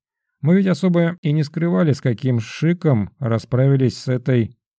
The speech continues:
публикой по ту сторону врат. Но за прошедшее время мы подтянули на сербский плацдарм дополнительные силы,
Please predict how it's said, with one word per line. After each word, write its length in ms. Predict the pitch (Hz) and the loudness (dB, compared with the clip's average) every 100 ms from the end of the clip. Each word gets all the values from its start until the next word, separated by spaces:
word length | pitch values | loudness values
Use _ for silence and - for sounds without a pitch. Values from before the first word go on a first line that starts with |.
| - | -6
публикой 440 | 147 143 139 139 | -2 0 0 -2
по 140 | 135 131 | -2 -2
ту 140 | 139 | -2
сторону 400 | 135 147 139 143 | -2 -2 0 2
врат. 340 | 143 110 123 _ _ _ _ _ _ _ | 2 0 -2 _ _ _ _ _ _ _
Но 220 | 113 156 180 | -2 2 2
за 120 | 170 | 0
прошедшее 600 | 143 120 143 - 117 110 | -2 -2 -2 -4 -2 0
время 320 | 117 160 143 | 2 2 2
мы 180 | 117 143 | 2 0
подтянули 640 | 151 139 - 113 113 127 | -2 -4 0 0 2 0
на 180 | 123 113 | 0 -2
сербский 460 | - 120 104 - 110 | -2 -4 -4 -4 -4
плацдарм 680 | 113 104 98 113 147 147 139 | 0 -2 0 0 2 0 -2
дополнительные 720 | 139 131 113 117 127 135 143 | -2 0 0 0 -2 0 -2
силы, 440 | - 185 104 92 | 0 0 0 -4